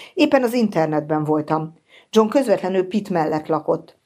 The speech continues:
„Az állítólag elronthatatlan tévén befutcsolt”, mondta dühösen a másik fiú. „A buzz rádiós órám úgy égett, mintha apró fa volna”, méltatlankodott a harmadik. „Mi a franc folyik itt?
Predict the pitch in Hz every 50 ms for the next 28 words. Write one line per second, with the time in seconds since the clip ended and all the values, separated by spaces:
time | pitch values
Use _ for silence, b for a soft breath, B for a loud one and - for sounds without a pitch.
0 | _ _ _ _ _ _ - - - - - - 262 302 302 254 220 - 190 185
1 | 185 175 175 - - 269 277 262 233 202 190 170 160 170 170 165 185 165 - 175
2 | 165 160 165 226 214 202 196 190 180 175 175 180 170 - 170 165 165 - - -
3 | 185 175 165 - 170 175 165 175 170 165 165 160 165 165 160 - 170 165 160 160
4 | 165 165 - - 165 156 - - 170 160 160 160 160 B B B B B B B
5 | _ _ _ _ _ _ _ _ _ _ _ - 175 175 285 349 320 - 214 240
6 | 240 240 226 208 190 185 - 220 226 226 226 220 214 220 285 302 302 214 208 196
7 | 202 214 220 214 233 226 220 220 226 226 - 269 262 262 - 180 170 156 - -
8 | 175 160 170 170 165 160 156 156 156 - - 170 165 160 170 160 165 165 160 156
9 | - 170 160 151 147 - 156 143 165 165 165 165 165 170 170 165 - B B B
10 | B B - 208 349 427 392 202 - - 185 170 170 165 165 - 180 170 165 165
11 | 165 233 214 - - - - b